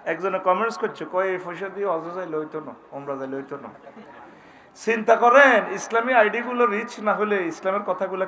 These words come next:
কে প্রচার করবে? এক একটা প্লেয়ারের, এক একটা নায়ক নায়িকার ষোলো মিলিয়ন ফলোয়ার, বিশ মিলিয়ন ফলোয়ার, আর আমরা কোরআনের কথা বলতে গেলে পাঁচটা কমেন্টস পড়ে না।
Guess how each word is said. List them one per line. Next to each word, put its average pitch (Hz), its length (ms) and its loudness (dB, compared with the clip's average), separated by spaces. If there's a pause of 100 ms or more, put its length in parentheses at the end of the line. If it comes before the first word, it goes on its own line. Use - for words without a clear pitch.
কে 226 160 0
প্রচার 175 300 -6
করবে? 120 300 -10 (1000)
এক 175 200 0
একটা 196 240 4
প্লেয়ারের, 196 580 6
এক 165 140 2
একটা 185 200 -2
নায়ক 190 380 2
নায়িকার 151 320 0
ষোলো 180 320 -4
মিলিয়ন 175 420 -6
ফলোয়ার, 143 400 0 (680)
বিশ 202 260 0
মিলিয়ন 262 360 4
ফলোয়ার, 170 420 4 (680)
আর 170 180 8
আমরা 196 200 8
কোরআনের 240 460 8
কথা 233 260 4
বলতে 240 300 0
গেলে 214 200 2
পাঁচটা 196 360 0
কমেন্টস 185 400 0
পড়ে 143 240 2
না। 110 80 -8